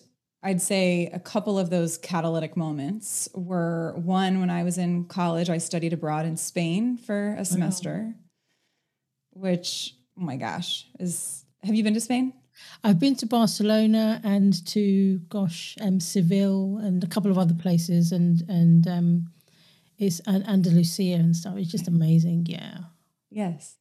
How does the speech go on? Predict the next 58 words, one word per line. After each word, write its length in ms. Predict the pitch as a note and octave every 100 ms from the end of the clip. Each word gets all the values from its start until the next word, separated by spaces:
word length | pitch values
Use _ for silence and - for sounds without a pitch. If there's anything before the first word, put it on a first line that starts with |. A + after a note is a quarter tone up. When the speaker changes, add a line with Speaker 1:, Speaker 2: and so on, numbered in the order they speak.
| -
Speaker 1:
that 140 | G#3
is 140 | A3+
where 100 | G3+
I 80 | F#3
lived, 200 | F3+ D3
Andalusia. 420 | F3 F3+ F3 F3
I 20 | D#3+
lived 140 | E3
in 80 | F3+
Granada. 500 | F3 D#3 D3+ - E3 - _ _ _
Speaker 2:
Wow. 340 | D#3+ E3+ F3 E3
Speaker 1:
Um, 380 | E3 E3 E3+ - _ _ _
and 160 | F#3 F#3
it 120 | E3+
was 200 | F3 E3+
just, 380 | - F3+ F3 -
it 80 | G3+
was 160 | G3
beautiful, 340 | F#3+ C4 C4 F3+
and 80 |
I 40 | E3
was 100 | E3+
terrified 380 | G#3 F#3 F#3+ F3
to 60 |
go. 420 | E3 D#3 D#3 F#3 G#3
You 80 |
know, 100 | F3+
I'd 160 | F3 E3
never 400 | E3 E3 E3 D3 - -
been 140 | F3+ F#3
outside 340 | F3 - F#3+
of 80 | F3
the 60 | F3
United 300 | D#3+ D#3+ D#3
States. 340 | E3+ E3+ F3
I 60 | F3
live 100 | E3+
on 80 |
the 80 | D#3+
East 220 | E3+ E3
Coast, 420 | - D#3+ F3 G3 -
and 160 | E3
no 80 | E3
one 140 | F3
in 40 | F3+
my 120 | E3+
family 400 | - F3+ F#3+ G3
had 100 | G3+
been 120 | F#3+
outside 280 | G3 F#3+ F#3+
of 120 | G3
the 160 | F#3+ F#3 - _ _
United 300 | G3 G#3 G3
States, 320 | F#3+ G3 G3 - -
um, 340 | F3 E3 D#3+ -
aside 220 | F3 F3
from 100 | E3+
Canada. 460 | - E3 E3 G3+